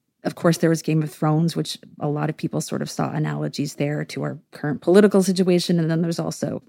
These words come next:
The Loudest Voice on Showtime, which is about, specifically about Fox. And then there's a show on, that was just on Broadway that's about Murdoch. So I think we're really in a moment where we're examining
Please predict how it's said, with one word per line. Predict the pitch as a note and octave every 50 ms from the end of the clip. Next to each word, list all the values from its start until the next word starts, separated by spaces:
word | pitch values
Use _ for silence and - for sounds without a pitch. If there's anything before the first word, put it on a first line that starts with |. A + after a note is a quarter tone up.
| - -
The | D3
Loudest | C#3+ D3+ D3+ D3 C#3+ D#3 - -
Voice | - E3+ E3+ E3 E3 - -
on | F3 D#3 D3+
Showtime, | E3 - - D#3+ D#3 D#3 - - E3 D#3 D#3 D#3 D3+
which | D#3 - -
is | - C#3+
about, | C3+ C#3+ - C3+ C#3 C#3 - -
specifically | - - - - - - - - - - - -
about | - F3 G3+ A3+ G3 -
Fox. | G#3+ G#3 G3+ G3+ G3+ G3 - - -
And | C#3+ D3+
then | D3 D3 C#3+
there's | C3+ D3 D3+ -
a | C#3+
show | - - D#3 D3 A#2
on, | B2+ C#3+ D3+ C#3 - -
that | C#3 -
was | - D3+ -
just | - D#3 - -
on | D3+ D#3
Broadway | D3+ G#3+ G#3+ B3 A#3 A#3+ A#3 A3+
that's | G#3 G3+ -
about | - F#3+ G3 F#3+ -
Murdoch. | F#3+ F#3+ F#3 F#3 F3+ - -
So | - E3+
I | - F3
think | - G#3 G3+ -
we're | F#3+ E3+
really | E3 F3 D#3+ E3 E3+ -
in | D3+ D3
a |
moment | D3 D3+ D3 D3+ D3 D3 -
where | - D#3+ D#3
we're | - D3+ D3 C3+ - - - - - - - - - - -
examining | D#3+ D#3+ D3+ - D3+ D3+ D3+ D#3 D3+ D#3 D3+ D3+ D3+ D3 - -